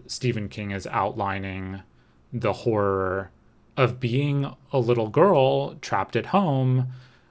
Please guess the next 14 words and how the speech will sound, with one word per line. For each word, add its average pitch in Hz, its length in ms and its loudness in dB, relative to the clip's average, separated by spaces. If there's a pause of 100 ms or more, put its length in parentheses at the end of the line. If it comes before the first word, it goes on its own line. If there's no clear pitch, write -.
(540)
where 117 680 2
the 131 200 2
one 117 320 2
person 123 420 0
who's 104 240 -6
supposed - 360 -4
to 104 60 -16
protect 120 500 -6
you 104 380 -2 (540)
does 113 200 2
not 107 280 0
protect - 400 -6
you. 107 140 -6
And 127 220 -2